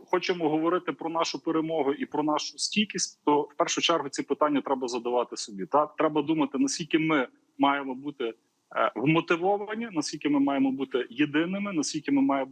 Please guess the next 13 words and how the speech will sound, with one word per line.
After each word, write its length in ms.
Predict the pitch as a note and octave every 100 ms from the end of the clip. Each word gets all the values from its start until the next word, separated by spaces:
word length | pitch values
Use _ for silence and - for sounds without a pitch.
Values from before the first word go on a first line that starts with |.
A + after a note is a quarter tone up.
| -
бути 200 | - C3
міцні. 460 | C3+ C#3+ - A3+ C4 - - _ -
А 200 | C3 C3+ -
ці 200 | - G#3+
всі 280 | - F#3 F3+
інші 280 | G3 -
речі, 320 | F3 G3+ - C#3
вони 240 | D3+ D#3+
насправді 460 | C#3 - D3 C#3+ A#2+
додаткові, 640 | A#2 A#2 G#2 - F#2 A2
що 220 | - C#3+
неодноразово 680 | C3 D3+ D3+ D#3+ E3 F#3 E3
показав, 520 | - - B2+ D3+ D3+